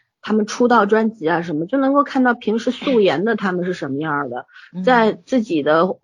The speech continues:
Speaker 1: 就正常的很自然的一个活动的区域里边儿，他们跟正常的男孩儿没什么区别。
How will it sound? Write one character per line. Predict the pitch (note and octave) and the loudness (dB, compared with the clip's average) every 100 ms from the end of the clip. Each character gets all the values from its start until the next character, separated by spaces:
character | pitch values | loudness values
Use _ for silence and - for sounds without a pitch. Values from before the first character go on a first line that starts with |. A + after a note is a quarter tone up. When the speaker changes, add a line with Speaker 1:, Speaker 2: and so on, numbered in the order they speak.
| F#3+ | -6
Speaker 1:
就 | G#3+ - - | -4 -4 0
正 | C4 | 0
常 | A3+ F3+ | 2 0
的 | F#3 | 0
很 | D#3+ | -2
自 | D#3+ C4+ | 2 4
然 | A3+ F3+ | 4 4
的 | G3 | 0
一 | F3+ | 0
个 | F#3 F3+ | 0 0
活 | - D#3 | 0 -2
动 | G3+ G3 | 0 0
的 | E3+ D#3 | 0 -2
区 | D3 - G3+ | -4 -6 -2
域 | F#3 | 0
里 | D3+ B2 | 0 -4
边 | A#2+ | -4
儿， | G#2+ - - _ _ | -6 -8 -20 _ _
他 | F#3 | -4
们 | G3 F3+ E3 D3+ D3+ - | 0 2 2 0 -4 -2
跟 | F3+ F#3 F3+ E3+ D#3+ | 0 0 -2 -4 -4
正 | - G3 | 0 0
常 | F3 D3 | 0 -2
的 | |
男 | D3+ A#2+ D3+ | -2 -4 -6
孩 | D#3+ | -6
儿 | |
没 | C#3+ B2 C#3+ | -4 -4 -6
什 | E3 | -6
么 | A2 | -8
区 | - - A#2+ | -10 -10 -10
别。 | G#2 - | -10 -18